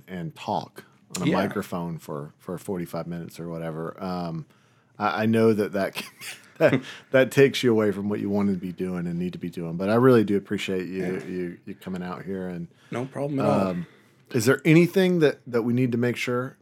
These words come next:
Speaker 1: people n-, need to know?
Speaker 2: Uh, just, uh, live stream. If you'll check our website, you can look at those notices of availability for each,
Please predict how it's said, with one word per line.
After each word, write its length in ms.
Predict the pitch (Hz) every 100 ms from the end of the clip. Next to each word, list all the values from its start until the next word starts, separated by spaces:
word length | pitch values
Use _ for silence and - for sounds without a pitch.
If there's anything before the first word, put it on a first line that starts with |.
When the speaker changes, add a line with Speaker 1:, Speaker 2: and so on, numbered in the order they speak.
| -
Speaker 1:
people 280 | 127 131 131
n-, 140 | 123
need 180 | 131 123
to 60 | 117
know? 280 | 123 151 - _ _ _ - _ _ _
Speaker 2:
Uh, 320 | 127 143 127 - _ _ _ _ _ _
just, 260 | 123 117 -
uh, 380 | 113 113 107 - - _ _
live 300 | - 113 127
stream. 480 | 131 - 131 139 147 120
If 180 | 110
you'll 80 | 110
check 240 | 107 127 120
our 100 | 113
website, 560 | 117 131 - 131 139 117
you 80 |
can 180 | 117 110
look 160 | 117 117
at 80 | -
those 360 | 117 117 113 - - -
notices 380 | 123 131 127 117
of 80 | 117
availability 720 | 110 123 117 117 127 131 143
for 220 | - -
each, 440 | 123 123 - -